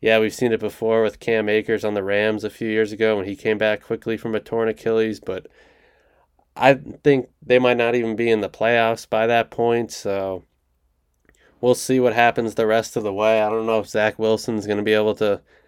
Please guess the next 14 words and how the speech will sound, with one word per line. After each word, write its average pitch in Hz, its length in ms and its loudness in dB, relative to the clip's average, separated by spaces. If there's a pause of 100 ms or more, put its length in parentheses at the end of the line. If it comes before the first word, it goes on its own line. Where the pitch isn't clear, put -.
(180)
lead 107 260 -2
them 110 200 2
to - 100 -8
the 101 100 -4
playoffs. 110 760 0 (480)
But 113 100 -2
next 131 260 2
up 135 100 0
is 120 120 -4
the 107 340 4
New 113 180 4
England 110 260 2
Patriots, 117 600 -2
who 98 400 -4